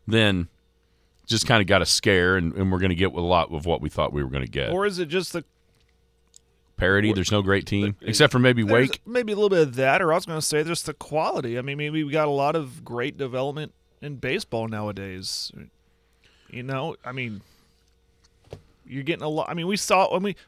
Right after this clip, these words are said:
Speaker 2: we knew how dangerous Oral Roberts could be and Dallas Baptist could be. They've played up to the level of O S U, and then we're gonna talk about it. Look what happened over in Stillwater. And, and I think O S U, and I'll,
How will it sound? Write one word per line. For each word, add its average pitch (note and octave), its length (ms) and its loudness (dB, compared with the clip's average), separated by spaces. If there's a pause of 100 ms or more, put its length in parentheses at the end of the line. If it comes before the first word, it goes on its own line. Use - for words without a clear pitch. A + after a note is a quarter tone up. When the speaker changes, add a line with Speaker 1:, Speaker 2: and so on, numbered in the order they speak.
Speaker 2:
we E4 160 -2
knew G#3+ 200 2
how F3+ 120 6
dangerous E3+ 760 -2 (180)
Oral D#3+ 300 4
Roberts D#3+ 440 2
could C3+ 220 -6
be F3+ 480 -6
and C3 140 -8
Dallas C#3 300 -2
Baptist B2+ 500 -6
could A#2+ 180 -14
be. E3+ 500 -8
They've - 200 -12
played E3 320 -2
up D#3+ 200 -2 (640)
to E3 200 -2
the D3 100 0
level D3+ 520 0
of C3 120 0
O D3 260 2
S C3 240 -2
U, C#3+ 240 -6
and C3 120 -8
then B2+ 220 -8 (640)
we're - 100 -18
gonna C#3 120 -10
talk E3 300 0
about A#2 260 -2
it. C#3 100 -6 (800)
Look A#2+ 200 -6
what D3 100 0
happened F3 280 2
over E3 200 0
in D3+ 60 -8
Stillwater. A#2 640 -6 (1200)
And, B2 220 -6
and C3+ 180 -2
I C3 120 2
think C#3 260 -4
O C3+ 120 4
S C3+ 160 -2
U, D3+ 220 -2
and A#2+ 120 -4
I'll, C3+ 180 -4